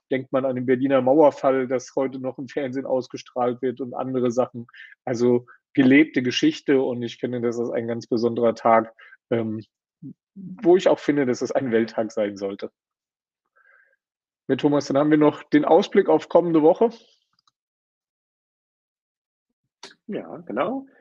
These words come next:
Speaker 2: Ähm, nächste Woche haben wir zwei spannende Themen. Ähm, zum einen Tracking-Studien richtig gemanagt. Da geht's halt, ähm, unter anderem auch, ähm, wie baut man das am besten auf, was gibt's da zu beachten und auf welche Fehler sollte man verzichten.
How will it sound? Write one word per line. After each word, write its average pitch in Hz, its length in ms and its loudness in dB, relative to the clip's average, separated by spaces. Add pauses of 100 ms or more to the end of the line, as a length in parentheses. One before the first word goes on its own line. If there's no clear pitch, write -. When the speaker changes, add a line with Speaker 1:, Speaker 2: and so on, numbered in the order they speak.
(220)
Speaker 2:
Ähm, 135 320 -4
nächste 151 340 -6
Woche 139 420 -2
haben 120 160 -8
wir 113 280 0
zwei 98 240 -8
spannende 151 420 -6
Themen. 131 380 -6 (460)
Ähm, 104 220 -6
zum - 200 -14
einen 95 200 -6
Tracking-Studien 131 920 -6 (260)
richtig 117 320 -4
gemanagt. 143 720 -6
Da 110 140 -4
geht's 104 280 -4
halt, 98 300 -6 (220)
ähm, 98 340 -8 (220)
unter 98 200 -8
anderem 92 320 -10
auch, 87 260 -10 (460)
ähm, 87 300 -14
wie 90 80 -10
baut 92 260 -6
man 92 60 -10
das 87 160 -12
am 87 80 -14
besten - 260 -12
auf, 160 220 -8
was - 140 -12
gibt's 92 180 -16
da - 120 -14
zu - 120 -20
beachten - 480 -8
und 95 420 -12
auf - 160 -20
welche 98 240 -4
Fehler 104 240 -2
sollte 95 220 -4
man 95 180 -10
verzichten. - 640 -4